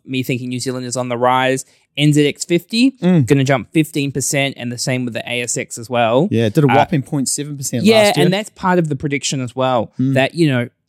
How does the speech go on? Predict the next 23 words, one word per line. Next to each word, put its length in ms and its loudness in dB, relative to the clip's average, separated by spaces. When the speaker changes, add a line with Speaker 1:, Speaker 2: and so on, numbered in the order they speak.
Speaker 1:
the 540 4
S 160 0
and 100 2
P 100 4
five 240 2
hundred 380 -4
did 200 -2
twenty-four 540 -4
percent 500 -4
last 460 -2
year, 420 2
and 140 0
I, 260 -2
I 120 -4
feel 240 4
like 200 2
New 120 -6
Zealand 320 -10
has 260 -6
not 340 0
seen 300 -2
that 220 -6
growth. 500 0